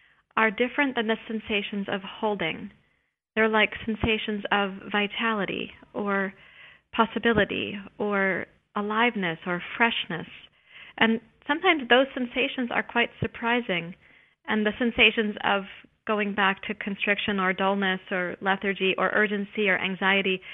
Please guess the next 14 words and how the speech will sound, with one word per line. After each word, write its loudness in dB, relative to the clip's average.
they're 4
so 4
familiar. 0
But -4
through 2
the 4
practice 0
of -2
yoga, 0
we 2
start -2
discerning -4
that -2
sensations -2